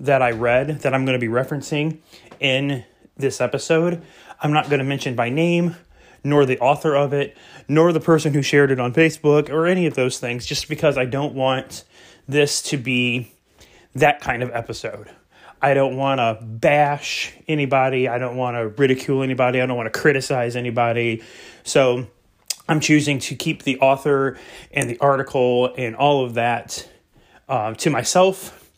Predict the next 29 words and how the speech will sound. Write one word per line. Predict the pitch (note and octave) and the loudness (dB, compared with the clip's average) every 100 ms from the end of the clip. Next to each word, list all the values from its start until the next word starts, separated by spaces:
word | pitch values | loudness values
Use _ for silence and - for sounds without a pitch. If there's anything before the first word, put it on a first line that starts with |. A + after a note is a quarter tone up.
| - | -12
So | - D#3 | 0 2
that | D#3+ F3 D3 | 4 0 0
way | D3 C#3+ C3+ - - - _ _ - | 0 0 -2 -8 -20 -20 _ _ 0
I | D3+ | 0
can | D3+ D#3 C#3+ | 0 -2 -2
just | B2 B2+ B2+ - - - _ _ _ | 0 0 0 -6 -10 -16 _ _ _
take | - F#3 F#3 | 0 2 2
the | F3 D#3+ | 2 4
idea | C3+ B2+ A#2+ B2 C3 C#3 - _ | 4 0 0 2 2 0 -4 _
that | C#3+ A#2+ | -6 -4
the | B2 | 0
article | C3+ C#3 - C#3 | 2 2 0 0
I | B2 | 2
read | B2+ A#2+ - | 0 -2 -6
presented | A2 A2+ B2+ D3+ E3 - _ _ _ _ _ _ _ _ _ _ | -8 -4 -2 -2 -2 -6 _ _ _ _ _ _ _ _ _ _
and | D#3 C#3 | 0 2
share | E3+ E3 | 2 2
with | D3+ D3 | 2 2
you | C#3 C3+ C3 B2+ B2+ _ _ - - _ - - | 2 2 2 -2 -4 _ _ -20 -20 _ -20 -18
why | C3+ C#3 D#3 | -2 2 2
I | D3+ D3+ | 2 -2
feel | D#3 D3 C#3+ B2+ | 0 4 4 4
like | B2+ C3 C3 - | 2 0 -2 -6
it's | C3+ B2+ - - - - - _ _ _ - - | -6 -4 -4 -4 -4 -12 -20 _ _ _ -18 -4
just | D3 D3+ - - | 0 0 -2 -6
too | - E3+ | -2 0
limiting | C3 D3 D3 B2+ A#2+ A#2+ - _ _ - | 0 0 0 -2 -4 -6 -10 _ _ -6
of | B2+ | -2
God. | D#3 A#2+ G2+ | 0 -2 -6